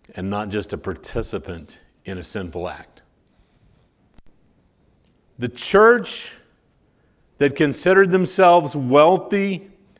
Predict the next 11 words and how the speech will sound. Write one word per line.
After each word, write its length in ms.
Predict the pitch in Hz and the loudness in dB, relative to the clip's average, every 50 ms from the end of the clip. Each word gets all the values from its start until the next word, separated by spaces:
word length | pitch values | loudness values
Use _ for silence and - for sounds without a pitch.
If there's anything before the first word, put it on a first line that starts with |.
| _ _ _ _ _ - | _ _ _ _ _ -4
God 320 | 104 123 139 143 151 143 | 0 2 2 2 2 0
challenges 640 | 131 - 170 156 147 143 143 135 127 117 120 113 107 | -2 0 2 2 2 2 0 -2 -2 -4 -6 -6 -4
them 220 | 113 120 113 113 107 | -4 -4 -4 -4 -4
to 100 | - 113 | -6 -4
buy 240 | 104 110 107 107 | -2 -2 -2 -2
gold 540 | 104 98 110 113 113 107 98 90 82 - - - _ _ _ _ _ _ _ _ _ _ _ _ _ - | -4 -4 -2 0 0 0 0 -2 -6 -12 -16 -20 _ _ _ _ _ _ _ _ _ _ _ _ _ -12
that 80 | 104 | -10
is 100 | 101 95 | -8 -6
refined 400 | 104 101 95 - 120 110 104 101 | -6 -8 -6 -4 -6 -4 -4 -6
by 120 | 92 95 85 | -6 -8 -8
fire. 480 | - - 101 92 82 78 76 - - | -8 -8 -8 -6 -8 -10 -14 -18 -20